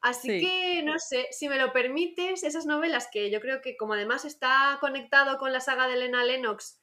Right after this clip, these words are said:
Speaker 1: yo creo que pueden ser juveniles. <laughs>
Speaker 2: Te lo dejo
Speaker 1: Aunque
Speaker 2: pasar
Speaker 1: no.
Speaker 2: porque a mí también me flipa esa trilogía, así que
Speaker 1: Vale, es que
Speaker 2: también.
Speaker 1: te lo prometo, o sea,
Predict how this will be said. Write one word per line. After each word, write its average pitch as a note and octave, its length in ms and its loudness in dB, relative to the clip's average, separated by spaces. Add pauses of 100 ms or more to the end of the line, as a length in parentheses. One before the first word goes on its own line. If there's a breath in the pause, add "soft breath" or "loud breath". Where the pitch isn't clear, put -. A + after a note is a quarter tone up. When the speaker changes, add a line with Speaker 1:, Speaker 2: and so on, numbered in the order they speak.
(180)
Speaker 1:
yo G#3+ 140 -2
creo B3 120 0
que B3 160 -2
pueden A3+ 800 -2 (520)
ser A3 340 -2
juveniles. C#4+ 540 0
<laughs> - 1040 -14
Speaker 2:
Te A#3+ 140 10
lo A#3+ 160 10
dejo C4+ 240 8
Speaker 1:
Aunque C4+ 120 4
Speaker 2:
pasar D4 280 8
Speaker 1:
no. B3+ 60 2
Speaker 2:
porque B3 240 8
a A3 80 10
mí A#3 120 -2
también C4 320 8
me A#3+ 140 2
flipa A#3 320 0
esa G#3+ 140 2
trilogía, F3+ 480 -2
así A3+ 180 -4
que A#4+ 280 -4
Speaker 1:
Vale, B3 320 6
es - 80 2
que - 40 -10
Speaker 2:
también. G#3+ 280 6
Speaker 1:
te C4+ 60 10
lo B3 120 10
prometo, B3 400 4
o D4 40 2
sea, A#3 480 6